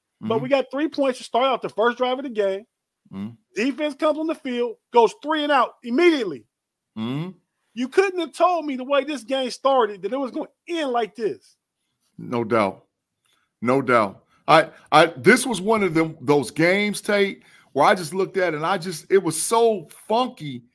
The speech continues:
Speaker 2: that I just couldn't even get a feel for the game, let alone the rain delays. And I was like, "Man, I just don't get it." But, you know, it's a loss to loss. It's behind us now. Tate, I'm gonna jump to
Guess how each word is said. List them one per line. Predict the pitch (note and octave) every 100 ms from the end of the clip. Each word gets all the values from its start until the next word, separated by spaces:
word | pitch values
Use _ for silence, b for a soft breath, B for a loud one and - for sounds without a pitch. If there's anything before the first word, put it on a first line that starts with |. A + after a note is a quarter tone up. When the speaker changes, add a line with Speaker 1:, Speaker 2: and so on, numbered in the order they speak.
| _ _ _
Speaker 2:
that | D3 E3
I |
just | - G3+ -
couldn't | A#3+
even | A3+ G3
get | G3 E3+
a |
feel | - - A3+ C4 A#3+
for | F3 D#3
the | B2
game, | C3+ G#2+ - B2
let | B3
alone | C#4+ G#3 A#3+ B3 D3
the | A2+
rain | C#3+ C#3
delays. | G#2+ G2 D2 _ - _ _ _ _ -
And | F3
I | F#3+
was | F#3 D#3+
like, | E3 C3
"Man, | D3+ A3+ G#3+
I | E3+
just | E3+ G#3 -
don't | A3 F3+
get | A#2+ A#3 C4
it." | - _ _ _ _ -
But, | D3+ F3+ -
you | A3
know, | F#3 G#3+
it's | A3
a |
loss | F#3 G3+ C#4 C4+
to | A3+
loss. | G#3+ C4 E3
It's | F3
behind | F#3 F3+ A3+ E3
us | A#2
now. | C#3 B2+ F2 _ _ _ _ _ _ _ -
Tate, | A#3 A#3
I'm | B3
gonna | F#3+
jump | A3+ A#3
to | A#3 G#3+